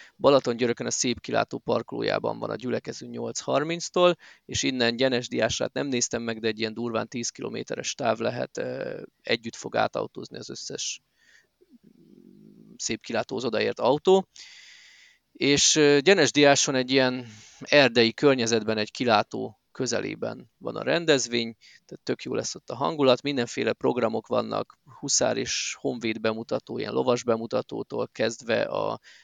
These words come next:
szervezett túráig, vagy botanikai bemutatóig az erdőben, illetve ebédet lehet kérni, amit így,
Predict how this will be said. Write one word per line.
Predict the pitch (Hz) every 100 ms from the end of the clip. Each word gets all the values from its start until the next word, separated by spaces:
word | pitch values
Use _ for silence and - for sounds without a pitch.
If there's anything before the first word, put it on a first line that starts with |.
| -
szervezett | - 117 107 110 107 104 - _
túráig, | 120 120 113 50 - - - _ -
vagy | - -
botanikai | - - 110 - - 98
bemutatóig | 110 110 - - - - -
az | -
erdőben, | 139 143 139 123 120 - - - - _ _ _ 294
illetve | - - 117 120 - 123 113 113 110 - _ - - -
ebédet | - 156 175 160 156
lehet | 139 123 -
kérni, | - 117 113 117 113
amit | 117 - 117
így, | - - -